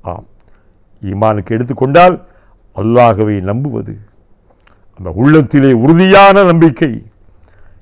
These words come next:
ஏனோ தானா என்பதல்ல, அழுத்தமான ஆழமான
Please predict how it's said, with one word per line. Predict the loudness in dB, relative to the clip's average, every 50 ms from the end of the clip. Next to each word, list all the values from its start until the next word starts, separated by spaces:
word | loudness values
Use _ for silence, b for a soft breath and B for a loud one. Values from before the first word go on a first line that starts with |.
| -12 -4
ஏனோ | 2 2 4 4 4 4 4
தானா | 4 6 6 6 6 4
என்பதல்ல, | 4 4 4 4 4 4 4 4 4 2 0 -2 -8 -16 _ _ -20 _ _ _ _ -10
அழுத்தமான | -6 -2 0 0 0 0 0 2 2 2 4 4 4 4 4 2
ஆழமான | 4 4 4 4 2 0 0 -2 -4 -6 -8